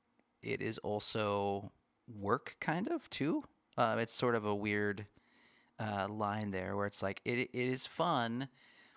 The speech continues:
but also to really, uh, accomplish something, there is work involved in it.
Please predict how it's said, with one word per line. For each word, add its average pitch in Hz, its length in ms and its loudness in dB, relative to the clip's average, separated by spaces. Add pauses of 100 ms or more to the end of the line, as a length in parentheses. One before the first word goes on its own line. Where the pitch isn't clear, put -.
(100)
but 117 140 4
also 123 340 2
to 107 200 -4
really, 107 680 0 (180)
uh, 101 460 -2 (720)
accomplish - 680 -2
something, 98 500 -2
there 98 140 -2
is - 380 -4 (380)
work 101 440 -4
involved 101 540 0
in 123 80 0
it. 143 180 -4